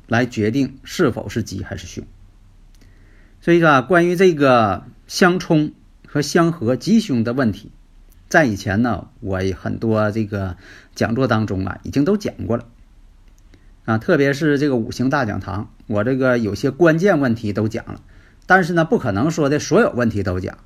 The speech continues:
啊。有的听友朋友说，“那五行大讲堂有这个问题，那你没讲，再讲一讲。”有的时候吧，有些问题是举一反三的。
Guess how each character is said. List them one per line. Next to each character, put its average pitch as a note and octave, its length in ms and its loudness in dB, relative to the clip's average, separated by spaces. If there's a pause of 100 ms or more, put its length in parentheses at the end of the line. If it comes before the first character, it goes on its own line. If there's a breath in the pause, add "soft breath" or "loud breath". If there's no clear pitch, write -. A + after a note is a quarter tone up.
(220)
啊。 A2+ 160 0
有 G#2+ 160 -2
的 B2+ 80 -6
听 D3 160 -2
友 A2+ 80 -2
朋 A2 140 -2
友 C#3 80 -2
说 C3 200 -4
，“那 D3 100 -2
五 C#3 140 -6
行 D3+ 140 -2
大 F3 160 0
讲 A#2 160 -2
堂 B2+ 260 -2 (300 loud breath)
有 A#2 240 2
这 B3 160 0
个 E3+ 80 2
问 D#3 220 0
题， B2+ 220 -2
那 D3 80 2
你 C3 120 0
没 B2+ 160 0
讲， A2+ 360 -8
再 B2+ 120 0
讲 A#2 240 -6
一 G#2 80 -2
讲。” - 200 -8
有 A#2+ 200 0
的 A3 80 2
时 E3+ 160 -2
候 B2+ 160 2
吧， G2 220 -8 (300)
有 A2+ 200 0
些 F3 100 2
问 G#3+ 200 2
题 C#3 120 -2
是 F3+ 140 -2
举 - 140 -10
一 - 180 0
反 - 220 -8
三 G2+ 260 -4
的。 G2+ 140 -10